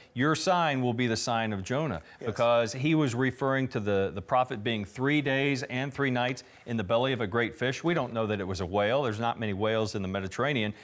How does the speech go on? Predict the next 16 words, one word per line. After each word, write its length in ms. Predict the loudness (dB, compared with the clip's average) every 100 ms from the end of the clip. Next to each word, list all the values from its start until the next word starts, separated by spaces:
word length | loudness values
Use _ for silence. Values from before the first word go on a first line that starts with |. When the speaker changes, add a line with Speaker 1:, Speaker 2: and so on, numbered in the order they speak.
| -4
Speaker 1:
but 160 | -4 -2
some 260 | 0 0
kind 220 | 0 0 0
of 100 | -2
sea 380 | 0 0 -2 -6 -4
creature 440 | -2 0 0 -2 -6 -2
that 160 | -2
he 360 | 0 0 0 -2 -10 -18 -20 -20 _ -6
subsided 640 | -4 -2 2 4 4 2
in 280 | 2 2 2
the, 100 | 0
the 280 | -2 -2 0
belly 320 | 2 2 0
for 140 | -2
three 280 | -2 0 2
days, 400 | 2 2 2 -2